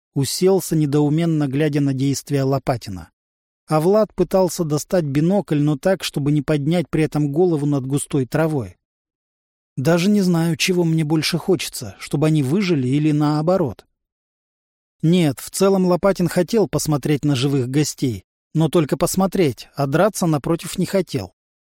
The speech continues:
Поэтому и определиться не получалось. И всё-таки, обнаружив на месте падения живых, хоть и раненых пришельцев, Влад испытал некоторое разочарование. «Чёрт, не видно ничего, трава мешается». Влад всё пытался улечься так, чтобы и видеть, что там происходит возле обломков,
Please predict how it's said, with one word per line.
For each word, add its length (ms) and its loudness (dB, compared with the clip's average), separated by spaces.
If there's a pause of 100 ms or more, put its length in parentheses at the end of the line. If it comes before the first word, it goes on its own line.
(140)
Поэтому 420 2
и 80 2
определиться 720 0
не 100 0
получалось. 680 -4 (200)
И 120 0
всё-таки, 460 -2
обнаружив 540 0
на 120 0
месте 300 -2
падения 460 0
живых, 400 0
хоть 320 -6
и 60 2
раненых 380 0
пришельцев, 640 -2 (340)
Влад 380 0
испытал 500 -2
некоторое 680 -2
разочарование. 960 -4 (680)
«Чёрт, 520 -2
не 160 4
видно 260 2
ничего, 400 -2
трава 380 -2
мешается». 640 -6 (640)
Влад 400 0
всё 220 -4
пытался 520 -2
улечься 500 0
так, 300 -2
чтобы 320 -2
и 100 0
видеть, 380 -2
что 220 -2
там 160 -2
происходит 560 -2
возле 300 0
обломков, 540 -2